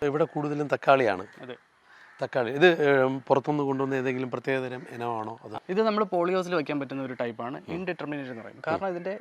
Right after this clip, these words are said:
Speaker 2: എൻഡ് ഡിറ്റർമൈൻ ചെയ്യാൻ പറ്റത്തില്ല. സാധാരണ ചെറിയ തക്കാളിയാണെങ്കിൽ
Speaker 1: ആ.
Speaker 2: ഒരു പരിധി വരെ വളർന്നിട്ട് അത് നിൽക്കുമെന്നറിയാം.
Speaker 1: അതെ.
Speaker 2: പക്ഷേ ഇതിൽ എപ്പോഴും വളരുന്ന ഒരു ഷൂട്ട് ഉണ്ടാവും.
Speaker 1: ഇന്ത്യയിൽ തന്നെ ഉൽപ്പാദിപ്പിക്കുന്നതാണോ അതോ
Speaker 2: ആ, ഇത്
Speaker 1: പുറത്തുനിന്ന്
Speaker 2: ഇന്ത്യയിൽ
Speaker 1: വന്നതാണോ?
Speaker 2: തന്നെ ഉൽപ്പാദിപ്പിക്കുന്നതാണ്.
Speaker 1: ആ.
Speaker 2: ഇത് ഒരു എട്ട് ഒൻപത് മീറ്റർ വരെ നീളത്തിന് പോകും.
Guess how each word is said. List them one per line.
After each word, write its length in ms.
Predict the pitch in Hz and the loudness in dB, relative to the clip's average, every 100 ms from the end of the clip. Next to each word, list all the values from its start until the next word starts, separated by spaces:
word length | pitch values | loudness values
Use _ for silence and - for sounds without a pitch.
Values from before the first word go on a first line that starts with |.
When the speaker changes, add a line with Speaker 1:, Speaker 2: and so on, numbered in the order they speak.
| - | -6
Speaker 2:
എൻഡ് 440 | 160 180 190 208 - - | -6 -6 -4 -6 -6 -10
ഡിറ്റർമൈൻ 320 | 147 156 170 | -8 -4 -2
ചെയ്യാൻ 160 | 160 135 | -2 -2
പറ്റത്തില്ല. 380 | 117 104 - - | -4 -8 -12 -6
സാധാരണ 300 | 123 123 151 | -2 -2 -4
ചെറിയ 260 | 165 147 160 | -4 -4 -2
തക്കാളിയാണെങ്കിൽ 560 | 156 156 151 147 156 - - | -2 -2 -4 -6 -10 -10 0
Speaker 1:
ആ. 100 | 120 180 | 0 4
Speaker 2:
ഒരു 140 | 220 | 4
പരിധി 280 | 208 196 196 | 6 4 4
വരെ 100 | 190 | 4
വളർന്നിട്ട് 360 | 170 170 170 | 4 2 0
അത് 140 | 175 170 | 0 0
നിൽക്കുമെന്നറിയാം. 540 | 160 - 175 113 110 - | -4 -2 0 0 -4 6
Speaker 1:
അതെ. 180 | 120 92 | 6 6
Speaker 2:
പക്ഷേ 200 | 139 170 | -2 -4
ഇതിൽ 200 | 156 175 | -2 -2
എപ്പോഴും 420 | 156 - 175 196 | -4 -2 -2 0
വളരുന്ന 340 | 151 135 135 | 0 0 -4
ഒരു 100 | 131 | -8
ഷൂട്ട് 280 | 127 131 117 | -8 -8 -8
ഉണ്ടാവും. 200 | 113 - 139 | -8 -4 2
Speaker 1:
ഇന്ത്യയിൽ 260 | 151 180 170 | 6 6 6
തന്നെ 140 | 156 | 2
ഉൽപ്പാദിപ്പിക്കുന്നതാണോ 960 | 143 127 147 135 135 139 123 113 117 123 | 0 0 -2 -2 -4 -4 -2 -2 -2 -4
അതോ 100 | 113 | -2
Speaker 2:
ആ, 40 | |
ഇത് 60 | 135 | 0
Speaker 1:
പുറത്തുനിന്ന് 220 | 123 131 | 2 2
Speaker 2:
ഇന്ത്യയിൽ 200 | 147 131 | 2 2
Speaker 1:
വന്നതാണോ? 100 | 175 | 0
Speaker 2:
തന്നെ 140 | 170 | 0
ഉൽപ്പാദിപ്പിക്കുന്നതാണ്. 960 | 147 127 139 135 131 127 120 113 190 226 | -2 0 -2 -2 -6 -6 -6 -6 -4 0
Speaker 1:
ആ. 40 | |
Speaker 2:
ഇത് 220 | 104 117 156 | 0 2 0
ഒരു 380 | 156 143 165 | 2 2 0
എട്ട് 240 | 131 123 170 | -2 -2 0
ഒൻപത് 340 | 147 143 165 | 0 0 -2
മീറ്റർ 280 | 160 139 147 | -2 -4 -4
വരെ 160 | 143 147 | -6 -6
നീളത്തിന് 360 | 139 135 139 | -6 -6 -6
പോകും. 280 | 120 123 190 | -6 -8 -8